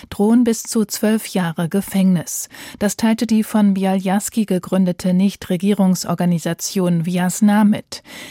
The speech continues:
Ihm und mehreren anderen Aktivisten werde vorgeworfen, Bargeld nach Belarus geschmuggelt zu haben, um Oppositionsgruppen zu finanzieren.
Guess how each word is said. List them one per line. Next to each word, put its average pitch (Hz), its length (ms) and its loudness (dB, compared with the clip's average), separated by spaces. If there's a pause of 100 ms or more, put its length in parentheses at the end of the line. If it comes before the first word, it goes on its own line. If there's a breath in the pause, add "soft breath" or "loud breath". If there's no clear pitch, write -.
Ihm 226 260 6
und 226 320 4
mehreren 214 560 4
anderen 190 420 4
Aktivisten 190 800 0
werde 175 260 -2
vorgeworfen, 196 880 2 (280 loud breath)
Bargeld 202 580 0
nach 170 280 -2
Belarus 180 560 -2
geschmuggelt 208 580 2
zu 160 200 -4
haben, 170 340 0 (260 loud breath)
um 202 240 4
Oppositionsgruppen 214 1200 0
zu - 160 -8
finanzieren. 170 840 -2